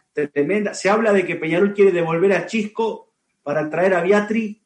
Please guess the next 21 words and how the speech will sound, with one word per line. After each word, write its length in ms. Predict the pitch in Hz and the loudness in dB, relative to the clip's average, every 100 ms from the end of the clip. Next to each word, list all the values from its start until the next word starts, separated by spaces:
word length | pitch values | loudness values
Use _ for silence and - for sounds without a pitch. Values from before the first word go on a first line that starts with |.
| _ _ _ _ _ _ | _ _ _ _ _ _
este, 240 | 143 143 | -10 -6
para 180 | 135 151 | -4 -2
inscribirlo 500 | 156 151 175 190 190 | -2 0 2 2 0
en 60 | 160 | -2
la 140 | 147 | -4
Copa 240 | 196 180 | -4 -2
lo 100 | 170 | -2
antes 200 | 175 175 | -4 -6
posible, 600 | 151 143 202 208 220 226 - _ _ _ _ | -6 -6 -4 -2 -2 -4 -8 _ _ _ _
porque 680 | 151 151 160 160 151 151 - | -6 -6 -4 0 0 -4 -6
le 120 | 147 | -4
erraron 440 | 156 190 180 151 | 0 0 0 -2
con 260 | 147 147 143 | -4 -6 -2
todo 260 | 214 208 | 0 2
en 100 | 180 | 0
el 100 | 151 | -4
plantel. 420 | - 151 196 214 208 | -4 -4 0 0 -2
Futbolísticamente 720 | - 190 202 208 185 185 185 | -4 -4 -4 -4 -4 -4 -6
es 80 | |
un 80 | 165 | -8
desastre. 640 | 151 160 143 - - 110 | -12 -6 -6 -6 -14 -16